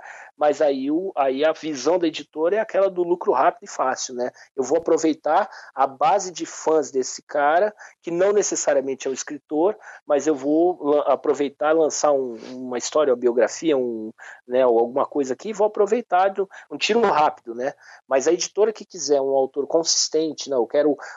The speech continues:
um autor mesmo que, que vá ter uma carreira, eh, longa, com bons escritos e tal, ela quer saber tudo que o cara faz, né?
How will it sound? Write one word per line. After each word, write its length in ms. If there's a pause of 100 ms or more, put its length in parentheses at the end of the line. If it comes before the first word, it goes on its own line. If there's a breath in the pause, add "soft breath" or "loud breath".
(100)
um 80
autor 260
mesmo 320
que, 300 (220 loud breath)
que 120
vá 300
ter 240
uma 260
carreira, 400 (340)
eh, 220
longa, 760
com 260
bons 360
escritos 760
e 60
tal, 340 (480 loud breath)
ela 220
quer 160
saber 440
tudo 260
que 100
o 60
cara 240
faz, 520
né? 240